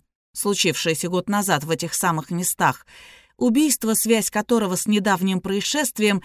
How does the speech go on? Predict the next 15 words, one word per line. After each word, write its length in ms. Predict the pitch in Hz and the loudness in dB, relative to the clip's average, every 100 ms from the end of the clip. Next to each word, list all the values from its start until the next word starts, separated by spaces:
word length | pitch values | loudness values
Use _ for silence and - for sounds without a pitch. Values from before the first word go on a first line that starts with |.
| - - | -10 -12
сама 340 | - 240 233 | 2 4 6
по 100 | 226 | 4
себе 300 | 233 269 226 | 0 2 2
была 280 | 165 180 185 | 2 2 0
ещё 260 | 175 - 175 | 0 0 -2
под 160 | 170 | 0
огромным 540 | 185 185 208 180 170 165 | 0 0 -2 0 -2 0
вопросом, 760 | 185 214 254 294 - 180 139 - - _ _ - | -2 0 -2 0 0 0 -4 -10 -20 _ _ -10
заставляло 680 | 185 208 226 220 262 254 | -4 -2 0 2 4 2
срочно 560 | 240 - 277 285 - 226 | 0 -2 -2 0 2 2
ломать 400 | 208 214 262 240 | 4 4 4 2
только-только 640 | 262 277 240 220 233 233 | 0 0 -2 2 2 2
наметившиеся 840 | 214 208 214 196 185 - 196 180 196 | 0 2 2 0 -4 -2 -2 -2 -2
рамки 360 | 180 160 - | -2 -2 -4
поиска. 640 | 185 165 131 123 - - | -4 -2 -2 -4 -8 -12